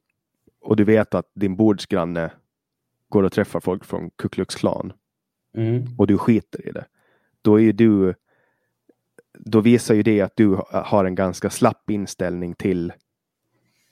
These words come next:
Speaker 1: förstår du vad jag menar?
Speaker 2: Ja, och du, du tänker som ett litet barn här faktiskt, skulle jag vilja påstå. Därför att om det är som så att jag har en bordsgranne som är, eh,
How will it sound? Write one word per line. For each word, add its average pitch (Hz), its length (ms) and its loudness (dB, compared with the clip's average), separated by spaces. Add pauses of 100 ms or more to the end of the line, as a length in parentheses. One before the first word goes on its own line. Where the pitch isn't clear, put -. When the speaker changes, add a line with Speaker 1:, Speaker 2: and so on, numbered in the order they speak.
(720)
Speaker 1:
förstår 113 240 4
du 101 60 6
vad 104 80 6
jag 107 40 6 (140)
menar? - 200 -10 (520)
Speaker 2:
Ja, 135 300 4
och 147 100 -4
du, 151 180 -2
du 135 120 -8
tänker 131 360 -2
som 170 160 -2
ett 165 100 -4
litet 143 220 -4
barn 123 460 2
här 104 140 0
faktiskt, 98 300 -8
skulle 110 140 -4
jag 101 40 0
vilja 104 160 -2
påstå. 98 320 -6
Därför 110 260 0
att 123 240 -2 (240)
om 170 280 2
det 165 80 4
är 151 60 4
som 147 160 -2
så 123 100 0
att 123 100 0
jag 131 80 0
har 113 80 -2
en 110 100 -4
bordsgranne 113 520 -2
som 113 180 -4
är, 101 220 2 (140)
eh, 73 420 -12